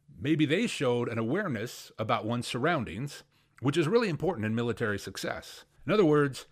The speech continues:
they had leadership. They were big picture soldiers. So while some of their comrades are, got their face down in the brook, they're looking around on one knee, seeing the horizon. Are there any,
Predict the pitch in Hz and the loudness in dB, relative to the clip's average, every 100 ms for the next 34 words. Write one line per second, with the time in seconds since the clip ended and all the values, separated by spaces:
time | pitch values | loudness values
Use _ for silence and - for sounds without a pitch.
0 | - 92 175 175 143 139 120 113 - 107 | -8 -2 0 2 2 2 0 -2 -6 0
1 | 135 117 - - 87 - - 147 175 170 | 0 0 -4 -8 -10 -14 0 6 6 6
2 | - 117 90 143 175 - 127 - 104 92 | -2 -4 0 2 2 2 -6 -6 -10 -6
3 | 120 98 - - - - _ - 127 131 | -4 -6 -10 -20 -20 -20 _ -8 0 2
4 | 160 165 143 135 - - - 180 156 123 | 4 4 4 2 -2 -4 4 4 4 2
5 | 131 110 101 98 127 113 107 - 160 - | 2 0 -2 0 -2 0 -2 0 0 0
6 | 127 139 127 110 98 151 139 - _ - | -2 -2 -2 -2 4 4 4 -4 _ -20
7 | - - 92 147 165 160 147 151 151 127 | -20 -12 -2 2 4 4 4 2 2 4
8 | 139 127 123 120 117 127 127 127 113 104 | 4 2 0 0 0 0 -2 -2 -4 -6
9 | 120 _ _ - - 139 143 127 117 127 | -8 _ _ -12 -2 0 2 0 0 4
10 | 131 123 92 80 95 110 104 | 4 2 -2 -6 -2 -2 -4